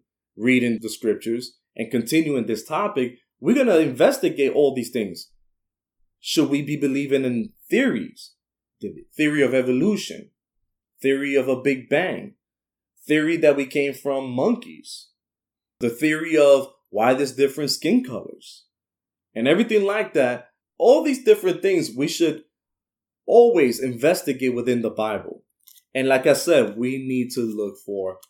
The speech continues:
proof. In the book of First Thessalonians, chapter five,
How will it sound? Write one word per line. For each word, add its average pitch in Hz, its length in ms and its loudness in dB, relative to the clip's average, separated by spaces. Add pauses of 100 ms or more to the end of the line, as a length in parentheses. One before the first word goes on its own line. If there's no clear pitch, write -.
(440)
proof. 95 320 -8 (720)
In 123 100 -4
the 127 80 2
book 220 220 2
of 233 160 -2
First 196 240 0
Thessalonians, 139 800 -2
chapter 123 340 -4
five, 107 420 -6